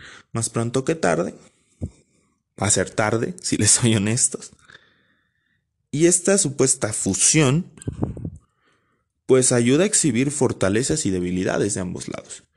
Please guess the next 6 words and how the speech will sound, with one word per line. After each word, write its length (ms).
Fortaleza 640
de 80
la 120
afición 520
mexicana 680
porque 1000